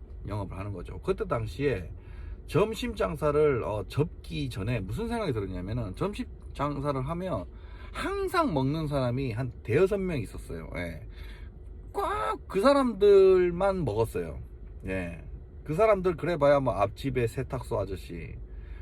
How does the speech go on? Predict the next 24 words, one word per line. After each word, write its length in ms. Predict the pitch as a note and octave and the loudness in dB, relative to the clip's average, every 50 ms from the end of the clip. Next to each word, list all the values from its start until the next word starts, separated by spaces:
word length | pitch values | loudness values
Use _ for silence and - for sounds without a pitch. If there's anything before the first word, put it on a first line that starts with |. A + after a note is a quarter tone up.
| - - | -14 -10
어? 280 | F2 F#2+ A#2+ D3+ F3 E3+ - - - - - - - | -6 -4 -2 -2 -4 -6 -10 -14 -14 -14 -14 -12 -4
뒷집에 500 | - C3 C#3+ - - D3 C#3 C3 A#2 G#2 | -4 -4 -4 -4 -4 -4 0 2 2 2
뭐 180 | G#2+ G#2 G2 | 2 -2 -6
커피숍 500 | F#2+ - D#3+ D3 D3 D#3 - E3+ D#3 B2 | -6 -6 -6 -6 -6 -6 -4 -2 0 0
아줌마, 480 | G#2 F#2+ - G2 G2 F#2 F2 E2 D#2 - - - - - - - - - - - - - | 0 -2 -2 -4 -6 -6 -6 -6 -8 -10 -12 -14 -14 -14 -14 -16 -14 -14 -14 -14 -14 -10
어? 180 | - F2+ F#2+ F#2 | -8 -6 -6 -4
윗집에 500 | G2 A#2 B2+ - - - F3 D#3 D3 B2 | -2 -2 -4 -4 -4 -6 2 2 2 2
뭐, 520 | A2 A2 G#2 G#2 G2 F#2 F#2 A2 C3+ D#3+ F3+ | 2 0 -2 -2 -2 -2 -2 0 0 0 0
어? 80 | E3 - - - - - | -2 -8 -14 -14 -12 -6
꽃가게 460 | - D#3 D#3+ - F#3+ F#3 E3+ E3+ E3 | -4 -4 0 4 4 4 4 4 2
아줌마, 560 | D3+ A2 G2 F#2+ F#2+ F#2 E2+ F2+ F#2 - - - - - - - - - - - - - - | 2 2 2 0 -4 -6 -6 -8 -8 -10 -10 -10 -12 -12 -12 -14 -14 -16 -16 -16 -14 -8 -2
여기 240 | G#2+ B2+ C3 C3+ B2+ | 0 0 2 2 0
뭐 340 | A#2+ A#2 A2+ A2 G2+ F#2+ F2+ | 0 0 -2 -2 -4 -6 -8
스-, 160 | - - - - - - - - - - | -10 -14 -16 -16 -16 -16 -16 -16 -14 -2
등등, 460 | - C3+ E3 F3+ D#3+ D#3 A2 E2 - - - - - G#2+ | 2 2 2 4 4 2 2 2 0 -8 -12 -10 -2 0
예? 140 | C#3+ D3+ | 0 0
자전거빵, 840 | - G2 G#2+ D3 E3+ F3+ E3 C3 - D3 C3 B2 A2+ G#2+ G2+ F#2+ - - - - - - - - | 0 -2 -2 0 0 0 -2 2 4 4 4 4 2 -2 -6 -8 -10 -10 -12 -12 -12 -10 -10 -6
어, 160 | - F#2 F#2 - | -6 -6 -6 -4
총각 520 | - E3 E3 D#3 D3+ A2+ - - - - | -4 -2 2 4 4 4 4 0 -8 -4
등등, 440 | - C#3+ E3 C#3+ C3 A2+ G2 - - - - - - - - - - - - - | -2 0 0 0 -2 -4 -4 -6 -10 -12 -14 -14 -14 -14 -12 -12 -12 -12 -6 2
맨날 320 | F#3+ A#3 C4+ C#4+ C#4 G#3+ | 2 4 4 4 2 2
그 140 | C3 - E3+ | 2 0 0
사람들만 680 | D#3 G#3 G#3 G3 F3+ D3 C#3+ C3+ C3+ B2+ B2 A2+ A2 G#2 | 2 4 4 4 4 4 2 2 2 2 2 0 0 -4
먹는데, 760 | G2+ G#2 G#2 G#2 G2+ G#2 G#2+ B2+ B2 - - - - - | -4 -4 -4 -4 -4 -4 -4 -4 -4 -4 -6 -8 -10 -12